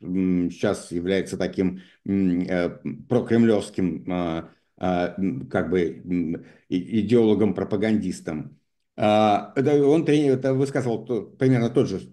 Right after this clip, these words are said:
круг идей. А, идея в том, что мы, м, э, исполь-, б-, э, с-, как бы мы можем использовать превентивные испо-, мы, у нас, мы меняем доктрину с доктрины, м, ядерного сдерживания, м, на добавляемую доктрину превентивного ядерного уп-, м, удара, который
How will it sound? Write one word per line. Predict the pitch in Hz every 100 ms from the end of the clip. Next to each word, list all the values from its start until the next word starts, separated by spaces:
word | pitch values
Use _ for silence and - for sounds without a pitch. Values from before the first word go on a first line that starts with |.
| _
круг | 113 - 107
идей. | 110 214 214 - - -
А, | - 104 104
идея | 110 117 117
в | -
том, | 123
что | 107 107
мы, | 117 107 90 -
м, | 101 95 95 101
э, | 92 92 110 - - 131
исполь-, | - 170 160 120
б-, | 131 123 120 117
э, | 98 - - -
с-, | - 131 131
как | 139
бы | 131 131 156
мы | 156 151
можем | 156 156 143 147
использовать | 147 156 139 110 98 95
превентивные | 120 135 143 143 127 113
испо-, | 104 - 120
мы, | 139 135 127 -
у | 123
нас, | 135
мы | 135 143
меняем | 139 131 117
доктрину | 120 - 135 107 101 90
с |
доктрины, | - 113 139 131 117 107 - -
м, | 107 101 98
ядерного | 101 113 107 107 110
сдерживания, | 123 190 160 147 135 127 - - -
м, | 110 120 117
на | 131 143 135
добавляемую | 120 113 110 139 123 117
доктрину | 110 107 131 131 117
превентивного | 110 113 110 131 107 98
ядерного | 98 104 95 98 98
уп-, | 98 92
м, | 104 104 101 -
удара, | 110 151 170 143
который | 120 - 131 127 127